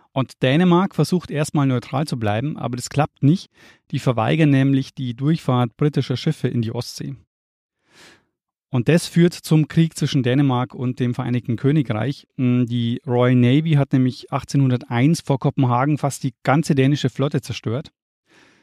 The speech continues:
Die haben's dann versucht, wieder aufzubauen und achtzehnhundertsieben verlangt dann die Royal Navy die Herausgabe der Flotte,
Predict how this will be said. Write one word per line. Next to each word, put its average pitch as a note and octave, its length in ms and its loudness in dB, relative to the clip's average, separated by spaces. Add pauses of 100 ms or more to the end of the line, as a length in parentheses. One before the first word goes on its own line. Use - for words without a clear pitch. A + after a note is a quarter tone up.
(240)
Die A#2 120 -4
haben's C#3+ 180 2
dann C#3 120 2
versucht, D3 320 -8
wieder B2+ 180 2
aufzubauen B2+ 520 -4
und B2+ 140 -2
achtzehnhundertsieben D3+ 960 2
verlangt C3+ 520 0
dann C#3+ 220 0
die C3+ 100 0
Royal B2+ 300 0
Navy B2+ 260 0
die B2 100 0
Herausgabe A#2 680 -2
der A2 100 -2
Flotte, C3+ 400 -2